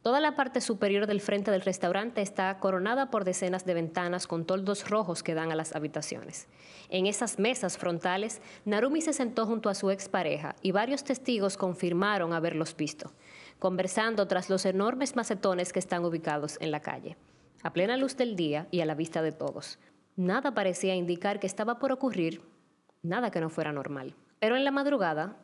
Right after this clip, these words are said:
todo cambió. En el campus de la Universidad de Franco Condado, donde Narumi vivía desde su llegada a suelo francés, un grito desgarrador pudo ser la clave para detener el crimen, o al menos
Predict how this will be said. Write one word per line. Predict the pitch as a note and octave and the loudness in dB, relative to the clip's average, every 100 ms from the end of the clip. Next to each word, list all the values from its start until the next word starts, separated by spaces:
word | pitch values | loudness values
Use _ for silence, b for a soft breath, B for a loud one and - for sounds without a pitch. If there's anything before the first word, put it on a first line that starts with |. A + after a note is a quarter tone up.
| - | -2
todo | F3+ D#3+ D#3 | 0 0 -2
cambió. | D3+ D3+ - - _ B B B B | -4 -6 -10 -14 _ B B B B
En | F#3+ G#3+ | 2 2
el | A3+ | 4
campus | C#4 D4+ D#4 | 2 4 4
de | C4 | 4
la | A#3 | 4
Universidad | A3+ G3+ G3 G3 G#3 | 2 2 2 2 2
de | G#3+ G3 | 2 -2
Franco | F#3+ F#3+ G3+ | 0 0 0
Condado, | F#3 E3+ E3+ F#3 A#3+ | 0 0 2 0 0
donde | G3+ F3 E3+ | 0 0 2
Narumi | E3 F3 F3+ | 2 2 2
vivía | E3+ D#3+ F3 G#3 | 2 2 0 0
desde | A3 F3+ F3 | 0 0 0
su | E3+ F3 | 0 0
llegada | E3 D#3+ E3 | 0 2 0
a | |
suelo | E3 E3+ D#3 | 0 -2 -2
francés, | - E3 E3 F#3+ - - b b b b b - | -2 -6 -4 -4 -6 -12 b b b b b -2
un | B3+ | 0
grito | C4+ D4 C#4+ | 2 2 2
desgarrador | A3 G3 F3+ F3 F3+ F3 A3 C4+ - _ - | 0 0 0 2 2 2 0 -4 -12 _ 0
pudo | D4 D#4 | 2 2
ser | C#4+ B3+ | 0 0
la | G#3 | -2
clave | - D#3+ D#3+ D#3+ | 0 -2 0 -2
para | D#3 D3+ | -2 -2
detener | D3+ D#3 D#3 | -2 -2 0
el | D#3 D#3 | -2 -2
crimen, | D#3 C#3+ C#3 D#3 - - | -4 -4 -6 -10 -14 -4
o | E3 | -2
al | E3 | 2
menos | G3+ G3+ F3 - | 2 2 -2 -6